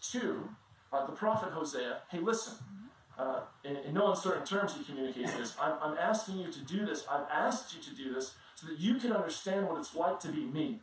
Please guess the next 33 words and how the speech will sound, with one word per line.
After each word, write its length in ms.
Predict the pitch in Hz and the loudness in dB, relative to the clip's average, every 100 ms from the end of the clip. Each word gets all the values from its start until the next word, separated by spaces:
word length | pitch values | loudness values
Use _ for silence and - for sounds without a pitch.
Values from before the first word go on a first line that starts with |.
| - | -4
And, 160 | 165 180 | -2 2
and 100 | 185 | 4
the 60 | |
whole 300 | 185 220 311 | 4 6 4
book 380 | - 240 160 160 - | 4 4 4 2 -2
is 100 | 160 | -4
based 500 | 135 - 202 233 220 | -4 2 4 4 4
on 200 | 165 160 | 2 4
this 180 | 165 160 | 2 0
idea, 640 | 151 147 - 247 226 147 143 | 0 0 0 2 4 2 2
this 180 | 156 151 | -2 -2
notion, 680 | 156 180 226 262 - 117 107 - - - - | -2 4 4 4 2 -4 -10 -16 -20 -16 -4
this, 180 | 180 - | -4 -2
this 340 | 185 - - - - | -2 -2 -4 -12 0
almost 320 | 220 220 190 | 4 4 4
universal 580 | 190 196 233 220 208 180 | 2 4 4 4 4 2
notion 400 | 170 196 208 147 | 4 4 2 -2
throughout 300 | 160 165 165 | 4 4 4
the 60 | 156 | 2
course 260 | 180 170 | 0 0
of 60 | 156 | 0
the 80 | 151 | 2
Old 160 | 160 | 0
Testament 460 | - 214 214 - - | 4 2 2 -2 -8
that 120 | - | -10
the 60 | - | -4
people 340 | 196 190 175 | -4 -2 -4
of 80 | 156 | 2
God 380 | 170 165 123 - - - - | 6 6 6 2 -4 -6 2
are 160 | 156 | 6
like 200 | 160 156 | 6 4
the 100 | 156 | 2
wife 520 | 139 139 170 156 151 | 0 4 6 6 2